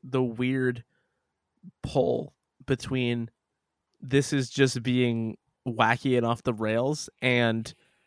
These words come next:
there's something here. What is it? And trying to figure out, like, what that other reading is,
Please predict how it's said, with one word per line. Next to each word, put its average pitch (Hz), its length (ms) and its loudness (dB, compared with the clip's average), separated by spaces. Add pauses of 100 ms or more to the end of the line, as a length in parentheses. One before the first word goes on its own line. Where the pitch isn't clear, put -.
(260)
there's 131 240 4
something 170 500 2
here. 127 600 0 (200)
What 131 360 6
is 135 200 4
it? - 140 -8 (800)
And 127 120 -6
trying 147 280 6
to 139 80 6
figure 139 460 2
out, 135 220 2
like, 117 380 -6 (1300)
what 131 320 2
that 135 260 6
other 127 320 4
reading 127 480 -2
is, 160 480 -2